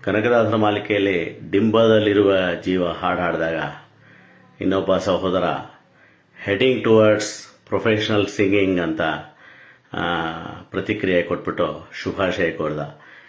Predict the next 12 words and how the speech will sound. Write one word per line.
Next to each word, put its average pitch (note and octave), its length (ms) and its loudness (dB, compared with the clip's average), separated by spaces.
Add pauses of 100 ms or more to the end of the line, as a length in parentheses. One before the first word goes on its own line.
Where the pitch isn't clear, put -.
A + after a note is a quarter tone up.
(280)
ಇದೆಲ್ಲ A2 480 2
ನಮಗೆ A#2 340 0
ದೊರಕಿದ್ದು A2 840 2 (260)
ಒಂದು F#2 260 0
ನಮ್ಮ F2+ 200 -2
ಚಾವಡಿಯಿಂದ. F#2 600 2 (580)
ಇದು A2 140 -2
ನಮಗೆ G2 580 -2 (380)
ಬಹಳ G#2+ 340 -2
ಖುಷಿ G#2 200 -2
ಕೊಡುತ್ತೆ. E2+ 720 -8
ಹಾಗಾಗಿ E2 640 -4